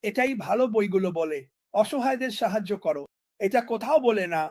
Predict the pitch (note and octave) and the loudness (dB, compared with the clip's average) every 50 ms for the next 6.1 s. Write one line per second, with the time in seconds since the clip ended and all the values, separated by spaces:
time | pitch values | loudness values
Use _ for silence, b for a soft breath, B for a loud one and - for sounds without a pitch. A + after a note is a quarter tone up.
0 | - - G3+ C4+ C4+ B3+ D4+ C4+ A#3 - - A3 A3 A#3+ B3+ C#4 B3+ B3 G#3+ G3+ | -4 -2 0 2 4 4 2 2 2 2 2 4 8 8 6 6 4 -2 -2 -2
1 | C4 A#3+ B3+ A#3+ G3+ C#4 A#3+ - A3+ A3+ G3+ G3 F3 E3 E3 C3+ D3+ D#3 D#3 C#3+ | -2 -2 -2 -2 -4 -4 -4 -2 -2 0 0 0 -2 -2 -2 -4 -2 -2 -4 -4
2 | - D3+ C3+ B2+ A2+ - - F3+ G#3 G3+ B3+ C4 A3+ A#3 G#3+ C#4+ A#3+ F#3+ G3+ G3+ | -4 -6 -8 -8 -10 -10 -4 -2 0 2 2 2 4 4 2 2 2 -2 -4 -8
3 | - - - G#3+ A3+ B3 B3+ C4 - B3+ A3 G#3 C4+ C4 B3 G3+ - C#4+ C4+ - | -8 -4 -2 2 4 4 4 4 2 -6 -6 -6 -4 -4 -4 -6 -6 -8 -10 -10
4 | C4 A3 - G#3+ F3+ G#3 A3 F#3 F#3+ G3+ G3+ G#3 A3 G#3+ G3 F3 F3 E3 F3+ F#3+ | -10 -6 -4 -4 -4 -4 -4 -4 -6 -6 -6 -4 -2 -2 -2 -2 -4 -6 -4 -4
5 | F#3+ F#3 F3+ F#3 F3 F3 F#3 E3+ - G3 E3 E3+ F3 E3 E3+ F#3 F3 - D#3+ C#3+ | -4 -2 0 0 0 0 0 -4 -6 -6 -4 -4 -6 -6 -6 -8 -6 -6 -6 -6
6 | B2+ | -6